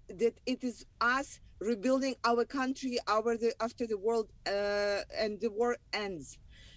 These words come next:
So my message to Ukrainian refugees is the following. Uh, we are thankful that you found a strength in yourself to protect your home and your, your families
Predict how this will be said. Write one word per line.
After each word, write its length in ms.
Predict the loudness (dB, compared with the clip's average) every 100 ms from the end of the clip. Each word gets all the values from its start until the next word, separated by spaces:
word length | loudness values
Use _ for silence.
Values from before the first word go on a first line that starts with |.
| -14
So 540 | -6 2 6 6 6 0 -10 -20 -20 -20 -20 -2
my 160 | 2 4
message 500 | 4 2 0 -2 -2
to 260 | 2 2 2
Ukrainian 640 | 0 2 2 2 0 2
refugees 680 | 0 0 -6 -6 -2 -2 0
is 220 | -2 -2
the 80 | -4
following. 560 | 2 2 4 -2 -6 -14 -20 -20 -20 -20 -20 -14 -2
Uh, 260 | 2 2 2 0
we 200 | 4 4
are 100 | 4
thankful 580 | 2 0 0 2 2 4
that 200 | 2 0
you 60 |
found 440 | -2 0 2 0 -2 -6
a 80 | -6 -8
strength 420 | -4 -2 -2 -4
in 180 | -2 0
yourself 500 | 0 -2 0 -2 -2
to 280 | -6 -2 -2 0
protect 420 | -2 0 -2 -2
your 240 | 0 0
home 500 | 0 -2 4 4 4 -2
and 180 | -4 0
your, 260 | 0 0 -2 -10 -20 -4
your 120 | -4
families 580 | 0 0 2 0 -2